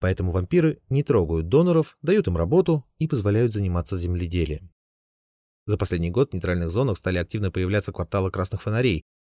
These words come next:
забегаловки и небольшие рынки. Охотники не истребляют кровопийц в нейтральных зонах. Естественно, существуют те, кто ненавидит жителей нейтралок.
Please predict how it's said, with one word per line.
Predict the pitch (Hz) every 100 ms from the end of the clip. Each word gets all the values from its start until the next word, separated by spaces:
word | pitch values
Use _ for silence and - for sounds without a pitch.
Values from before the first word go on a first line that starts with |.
| _
забегаловки | 147 165 190 214 160 -
и | 101 - 123 123
небольшие | 87 90 85 - 107
рынки. | 82 82 78 - _ _ _ _ _
Охотники | 104 - 165 165 151
не | 143
истребляют | - 156 185 107
кровопийц | 90 90 92 -
в |
нейтральных | 90 90 82 80
зонах. | 82 73 - _ _ _ _ _ _
Естественно, | 104 - 87 - 139
существуют | 160 113 90 92 85 -
те, | 92 95
кто | - 95 90 -
ненавидит | 101 95 113 151 80
жителей | - 82 82
нейтралок. | 82 80 78 - -